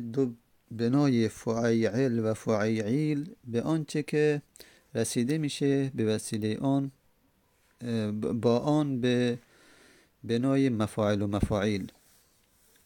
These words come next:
اه، استثناء کرده می‌شه چند مسئله از مسائلی که برخلاف آن اومده.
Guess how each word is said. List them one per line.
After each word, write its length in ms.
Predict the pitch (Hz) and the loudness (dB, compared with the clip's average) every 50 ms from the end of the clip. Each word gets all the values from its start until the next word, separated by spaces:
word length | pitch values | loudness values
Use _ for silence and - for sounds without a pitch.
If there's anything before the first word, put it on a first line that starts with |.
| _ _ _ _ _ _ _ _ _ - - - - - - _ _ _ _ _ _ _ 123 104 - 226 | _ _ _ _ _ _ _ _ _ -20 -20 -20 -20 -20 -20 _ _ _ _ _ _ _ -20 -18 -12 -6
اه، 260 | 117 120 113 107 101 - | -4 -2 -2 -2 -2 -4
استثناء 460 | 117 113 - - - - - 165 165 | -4 -8 -4 -4 -4 -2 0 0 0
کرده 360 | 160 - 170 151 147 139 147 143 | 0 0 0 0 2 2 0 0
می‌شه 540 | 143 143 135 - - 147 147 151 160 160 - - - - _ _ _ _ _ _ | 0 -2 -2 -2 0 0 2 2 0 -4 -8 -12 -20 -20 _ _ _ _ _ _
چند 280 | - - 151 139 123 107 | -2 0 2 2 2 0
مسئله 500 | 101 95 - - - - 90 85 90 92 - _ _ _ _ _ _ _ _ _ _ _ _ _ _ _ _ - _ _ _ _ _ _ _ _ _ - - - | -2 -4 -4 -6 -6 -6 -6 -6 -10 -12 -16 _ _ _ _ _ _ _ _ _ _ _ _ _ _ _ _ -20 _ _ _ _ _ _ _ _ _ -20 -6 -4
از 160 | 120 123 120 | -2 0 0
مسائلی 540 | 123 123 117 - - 127 139 170 165 165 160 | 0 -2 0 0 0 0 0 0 -2 -2 -2
که 160 | - 165 156 | -2 -4 -2
برخلاف 600 | 139 120 113 110 110 - - 120 123 120 - - | 0 0 0 -2 -2 -4 -2 0 0 0 0 -2
آن 180 | 120 110 101 | -4 -2 -2
اومده. 440 | 101 95 95 95 92 92 95 95 104 | 0 0 -2 -2 -4 -4 -8 -8 -10